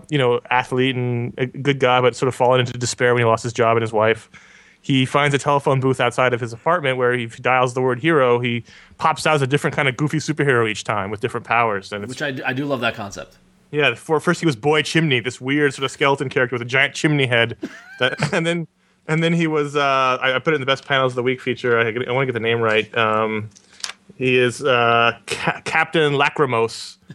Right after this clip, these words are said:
Speaker 1: who makes everybody feel their worst memories and feeds upon their despair. It's, it's just a, it's a horror superhero story written by a popular horror, uh, novelist, edited by Karen Berger, and it, it, any other time it'd probably be a Vertigo book. Um, lots of fun. If you enjoy the Animal Man series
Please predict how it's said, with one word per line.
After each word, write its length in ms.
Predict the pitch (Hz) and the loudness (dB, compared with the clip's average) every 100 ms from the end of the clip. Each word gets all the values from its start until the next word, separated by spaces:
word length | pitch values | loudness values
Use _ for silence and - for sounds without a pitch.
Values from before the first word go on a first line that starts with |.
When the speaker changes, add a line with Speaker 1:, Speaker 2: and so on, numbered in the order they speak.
| _ - | _ -4
Speaker 1:
who 140 | 147 | -2
makes 240 | 139 139 180 | 2 2 2
everybody 260 | 151 160 | 2 2
feel 240 | 143 160 147 | 2 2 2
their 140 | 135 | 2
worst 260 | 131 127 135 | 2 0 0
memories 380 | 127 131 127 120 | -2 0 0 -2
and 120 | 113 | -4
feeds 280 | 143 131 123 | -4 -4 -2
upon 280 | 127 120 | 0 0
their 220 | 117 110 107 | 2 2 0
despair. 560 | 110 - 123 113 101 - - - | -4 -2 2 2 -2 -10 -20 -4
It's, 180 | 170 - | -2 0
it's 140 | 190 | -2
just 180 | 226 214 | 0 0
a, 140 | 185 156 | 2 2
it's 120 | 151 | 0
a 60 | |
horror 320 | 135 185 214 190 | 0 2 2 0
superhero 460 | 214 190 185 180 | -2 0 2 0
story 540 | - 185 180 175 175 175 - - | 0 0 2 2 0 -4 -10 -2
written 180 | 160 156 | -2 2
by 160 | 151 | 2
a 60 | 143 | 2
popular 640 | - 151 156 165 156 151 | 0 0 2 2 2 2
horror, 420 | 135 147 147 143 - _ 135 | 2 2 4 2 -2 _ -2
uh, 160 | 123 | -2
novelist, 600 | 127 143 139 143 135 - | 2 0 2 0 -2 -4
edited 240 | 143 139 131 | -4 -2 0
by 100 | 127 | 0
Karen 320 | - 131 120 | 2 2 4
Berger, 320 | 120 117 123 | 2 2 2
and 300 | 120 117 127 | 2 0 -2
it, 80 | 131 | -2
it, 140 | 127 - | -2 0
any 140 | 151 | 2
other 100 | 151 | 2
time 180 | 147 135 | 2 0
it'd 80 | 123 | 0
probably 260 | 131 127 127 | 0 2 2
be 20 | |
a 40 | |
Vertigo 360 | 117 123 120 120 | 2 2 2 2
book. 320 | 117 113 - - - - _ - | 2 -2 -4 -20 -20 -20 _ 0
Um, 300 | 113 107 110 | 2 2 2
lots 300 | 127 139 131 | 0 0 -2
of 100 | - | 0
fun. 200 | 113 107 | -2 -2
If 100 | 127 | -6
you 60 | |
enjoy 260 | 123 135 127 | -4 0 0
the 160 | 120 110 | 0 0
Animal 220 | 117 120 | 0 0
Man 240 | 110 98 | -2 -6
series 440 | 98 110 101 98 | -6 -6 -4 -6